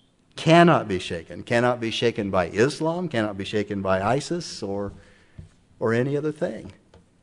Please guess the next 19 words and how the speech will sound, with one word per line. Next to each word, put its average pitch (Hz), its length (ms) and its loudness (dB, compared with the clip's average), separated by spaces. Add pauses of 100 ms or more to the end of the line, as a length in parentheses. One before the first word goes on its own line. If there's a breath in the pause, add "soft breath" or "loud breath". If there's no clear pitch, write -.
(580)
His 147 200 4
promise 185 560 8
is 139 160 6
that 139 160 2
nothing 160 480 0
will 131 100 -2
separate 139 560 -4
us 113 140 -4
from 123 180 -4
the 120 80 0
love 120 240 -2
of 117 140 -12
God. 123 400 -12 (1040)
He 143 140 2
will 151 180 6
never, 151 480 0
never 143 540 -4 (640)
leave 127 280 -6
us. - 360 -20